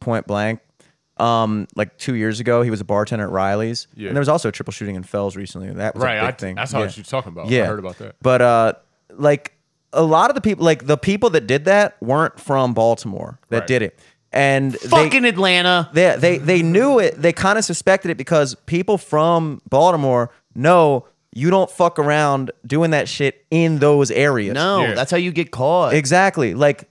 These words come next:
Speaker 1: and what The Wire was kinda talking about was, like, the blue light districts and shit, where the city kinda has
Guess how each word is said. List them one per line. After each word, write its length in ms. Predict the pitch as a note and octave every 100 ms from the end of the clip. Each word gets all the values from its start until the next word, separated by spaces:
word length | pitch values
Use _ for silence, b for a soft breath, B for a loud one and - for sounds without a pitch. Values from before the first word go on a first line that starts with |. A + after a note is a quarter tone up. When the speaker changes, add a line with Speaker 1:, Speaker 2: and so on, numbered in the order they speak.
| -
Speaker 1:
and 300 | C#3+ D#3+ C#3+
what 240 | C#3+ F3
The 60 | D#3+
Wire 280 | D3 F3+ G#3
was 100 | F3
kinda 180 | F3
talking 240 | D3 D3+ E3
about 180 | D3 A2+
was, 200 | A#2+ B2
like, 160 | A#2
the 60 | A2
blue 200 | G#2 C#3
light 180 | D3 C3+
districts 280 | C#3+ D3
and 100 | D#3
shit, 220 | C#3 D#3 -
where 220 | B2+ A2+
the 140 | B2
city 260 | - F3 F#3+
kinda 320 | D#3+ E3 E3+
has 440 | D#3+ C#3+ C3+ -